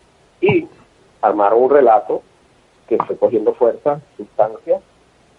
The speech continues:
y, pues, finalmente, en el año dos mil diecisiete, se hizo un referéndum no pactado y no legal, preguntándole a los catalanes,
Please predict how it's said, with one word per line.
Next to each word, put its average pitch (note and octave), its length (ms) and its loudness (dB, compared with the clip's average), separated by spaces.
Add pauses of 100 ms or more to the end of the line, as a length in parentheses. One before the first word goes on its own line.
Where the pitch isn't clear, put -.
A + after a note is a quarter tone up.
(180)
y, A2 680 -6 (100)
pues, G2 180 -2
finalmente, A#2 1300 4
en G#2+ 100 -10
el G#2+ 140 -2
año A2 240 -2
dos A#2 160 -10
mil A2+ 600 -12
diecisiete, A2 600 -6 (1160)
se A2+ 80 2
hizo G2+ 280 -6
un A#2 120 -6
referéndum G#2+ 600 -6
no C3+ 140 0
pactado F#2+ 500 -2 (1300)
y A2 80 -14
no G#2+ 200 2
legal, A2+ 300 0 (2250)
preguntándole A2 800 -2
a A2 100 0
los F#2+ 120 -6
catalanes, A2+ 560 0